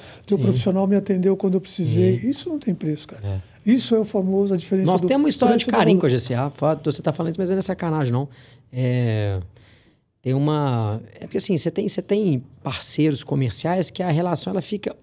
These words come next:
Speaker 2: única e exclusivamente na transição comercial, né?
Speaker 1: Sim.
Speaker 2: E essa não foi a relação que a gente construiu com a G C A. A relação da G C A ela foi uma relação mais,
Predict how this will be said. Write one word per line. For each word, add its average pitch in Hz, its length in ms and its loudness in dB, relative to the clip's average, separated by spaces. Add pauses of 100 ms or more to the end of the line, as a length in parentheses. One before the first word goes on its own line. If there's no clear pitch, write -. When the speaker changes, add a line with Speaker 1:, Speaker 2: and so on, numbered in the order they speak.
Speaker 2:
única 254 320 0
e - 40 -10
exclusivamente 165 640 0
na 202 80 0
transição 208 480 -2
comercial, 120 580 -2
né? 156 180 -2 (360)
Speaker 1:
Sim. 339 120 -8 (360)
Speaker 2:
E 151 140 2
essa 180 160 0
não 214 80 0
foi - 140 -14
a 196 40 -4
relação 196 320 -2
que - 60 -6
a 185 40 -4
gente 180 100 -10
construiu 180 320 -4
com 185 80 -4
a - 20 0
G 170 100 0
C 170 180 -6
A. 151 60 -2
A 156 40 -4
relação 151 300 -2
da 165 80 0
G 170 100 0
C 160 120 -2
A 175 40 0
ela 175 100 -2
foi 180 100 -4
uma 180 80 -2
relação 175 480 -2
mais, 180 580 0